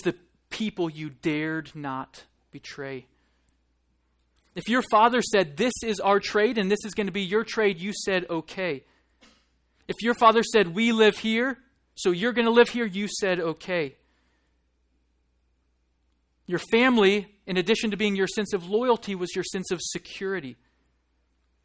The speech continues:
You didn't have a Roth I R A because your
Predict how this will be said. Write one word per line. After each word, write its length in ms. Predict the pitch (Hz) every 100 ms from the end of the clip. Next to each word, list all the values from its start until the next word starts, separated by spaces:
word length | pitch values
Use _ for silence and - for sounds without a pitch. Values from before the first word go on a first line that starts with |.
| _ -
You 80 | 190
didn't 260 | 233 262
have 220 | 185 202 196
a 80 |
Roth 380 | 180 185 202 190
I 180 | 175 185
R 160 | 175 180
A 100 | 196
because 340 | 170 175 180
your 100 | 196